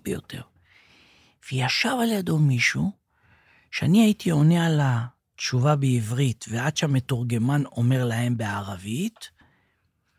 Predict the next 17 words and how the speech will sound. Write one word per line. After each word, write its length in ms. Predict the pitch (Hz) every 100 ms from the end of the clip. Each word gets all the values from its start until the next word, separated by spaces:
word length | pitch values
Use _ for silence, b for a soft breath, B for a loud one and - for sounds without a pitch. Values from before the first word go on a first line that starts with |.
| b b b b b b
הוא 180 | - 226
היה 260 | 214 208 208
לוחש 480 | 185 - 190 190 180
על 120 | 151
אוזנו 400 | 135 123 165 196
של 240 | - 147
מי 140 | 143 165
שישב 580 | - 151 127 - 151 117
לקצין 580 | 113 - 117 - 151 151
הזה, 440 | 131 127 123 175
הוא 220 | 107 143
גם 180 | 160 196
היה 180 | 208 131
במדים 540 | 117 110 107 107 101
דרך 320 | 101 101 98
אגב, 280 | - 127 196 269 _ _ _ _ _ _ _ _ _ _ _ _ _ _ _ _ _ _ _ _ _ _ -
ו-, 420 | 123 127 117